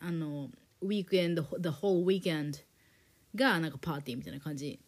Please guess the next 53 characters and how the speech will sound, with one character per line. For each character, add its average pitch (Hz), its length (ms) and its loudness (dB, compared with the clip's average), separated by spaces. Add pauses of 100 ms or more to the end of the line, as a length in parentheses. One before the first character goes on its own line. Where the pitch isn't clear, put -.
な 139 120 -4
の 131 80 -2
ね。 151 100 -2
大 170 240 2
体、 175 180 -2
大 226 160 6
体 214 140 6
我 202 120 4
が 160 120 0
家 135 100 -2
そ 160 180 -2
う - 20 -2
な 139 80 -4
ん 131 80 -6
で 143 60 -10
す - 140 -10
が。 147 180 -6 (1000)
そ 147 220 -4
う、 143 40 -6
そ 165 100 -6
ん 160 60 0
な 156 60 -2
感 156 200 -2
じ 156 100 -6
で、 165 240 0 (480)
あ 175 120 0
の 143 880 -2 (200)
ー、 - 40 -4
や 165 100 2
っ - 40 2
て 160 160 -2
ま 151 140 0
し 147 80 -6
た 135 140 -4
ね。 196 260 2 (420)
う 175 40 -2
ん、 151 500 0
十 170 140 -2
歳 151 360 -2
っ - 20 -8
て 143 180 -12
す 170 140 -2
ご 190 180 4
い 247 60 6
よ 208 100 2
ね、 160 120 0
本 180 200 0
当 170 200 -4
に。 156 160 -4
な 165 100 0
ん 156 40 -2
か 160 120 -6
十 160 180 0